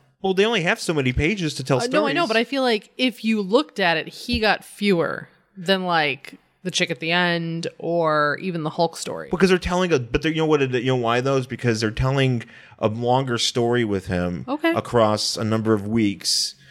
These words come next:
Speaker 1: You know, so it doesn't really make sense.
Speaker 2: So he doesn't get as many pages.
Speaker 1: He doesn't need as many pages. You know,
Speaker 2: I
Speaker 1: he, they,
Speaker 2: see.
Speaker 1: they can stretch it out, and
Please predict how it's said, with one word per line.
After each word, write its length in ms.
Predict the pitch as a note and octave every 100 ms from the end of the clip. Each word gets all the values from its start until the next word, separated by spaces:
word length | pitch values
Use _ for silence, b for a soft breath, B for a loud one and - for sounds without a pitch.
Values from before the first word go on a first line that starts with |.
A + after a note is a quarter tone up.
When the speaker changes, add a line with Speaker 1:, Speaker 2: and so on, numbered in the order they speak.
| B B B
Speaker 1:
You 140 | - G#2+
know, 300 | G2+ G2 F#2+
so 320 | - A2 G2+
it 180 | G2+ F#2
doesn't 320 | A#2 A2 G2+
really 320 | G#2+ G#2+ G2
make 220 | G2 F#2
sense. 320 | - - A#2 A2
Speaker 2:
So 80 |
he 100 | F#3+
doesn't 280 | F#3 F3+ F3+
get 180 | E3+ E3+
as 100 | D#3
many 300 | D#3+ D3+ D3+ - _
pages. 300 | D3+ - -
Speaker 1:
He 60 | B3
doesn't 220 | B3 B3
need 140 | C4
as 100 | A3+ B2+
many 140 | G2+
pages. 440 | F2+ F#2 E2+ D2
You 120 | F#2+ G#2+
know, 80 |
Speaker 2:
I 40 | A2+
Speaker 1:
he, 40 |
they, 160 | B2 B2+
Speaker 2:
see. 240 | C3+ C3
Speaker 1:
they 180 | B2+ C3+
can 160 | C3+ B2+
stretch 380 | - C#3 B2+
it 40 | C3+
out, 280 | C3+ A#2
and 100 | G2+